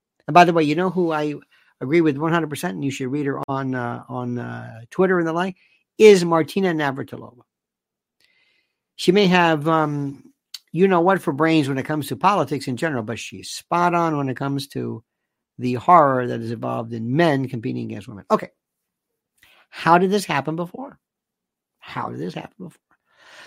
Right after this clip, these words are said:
<clears throat> As you know, there are many, many distinctions in when it comes to, uh, sports.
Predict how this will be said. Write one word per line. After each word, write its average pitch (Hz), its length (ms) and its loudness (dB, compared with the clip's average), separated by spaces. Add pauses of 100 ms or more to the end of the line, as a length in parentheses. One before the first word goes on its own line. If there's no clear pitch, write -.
(360)
<clears throat> 170 460 -2
As 269 240 6
you 294 100 4
know, 208 220 2
there 160 180 2
are 151 220 -4
many, 214 180 -2
many 180 240 0
distinctions 139 680 -6 (280)
in 147 120 -4
when 156 100 4
it 151 80 0
comes 135 280 -2
to, 147 440 -6
uh, 156 300 -6
sports. - 500 -8